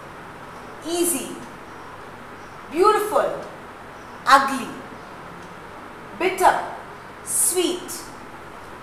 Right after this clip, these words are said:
ascend, descend, melt, freeze, above, below,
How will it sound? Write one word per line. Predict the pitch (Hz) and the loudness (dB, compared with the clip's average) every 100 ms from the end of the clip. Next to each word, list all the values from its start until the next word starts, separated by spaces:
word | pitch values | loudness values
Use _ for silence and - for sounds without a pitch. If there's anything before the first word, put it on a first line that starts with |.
| - | 2
ascend, | 277 294 - 381 320 220 185 - - - - - - - - - | 6 8 8 8 8 4 -2 -8 -10 -10 -10 -10 -12 -12 -12 -8
descend, | 277 - - - - - - - - - - - - - | -2 0 4 4 4 -2 -8 -10 -12 -12 -12 -14 -14 -10
melt, | 233 262 339 381 - 175 - - - - - - - - - - - | -2 8 12 12 12 8 0 -2 -2 -4 -12 -14 -14 -14 -14 -14 -10
freeze, | - 359 359 - - - - - - - - - - - - - - - - - - - - - - - - - - - | 2 6 6 6 2 0 -2 -4 -10 -12 -12 -12 -12 -14 -14 -14 -14 -14 -14 -14 -14 -14 -14 -14 -12 -12 -14 -14 -14 2
above, | 269 277 359 349 - - - - - - - - - - | 4 12 12 12 12 8 -2 -8 -12 -14 -14 -14 -10 2
below, | 285 294 277 - | 6 10 8 8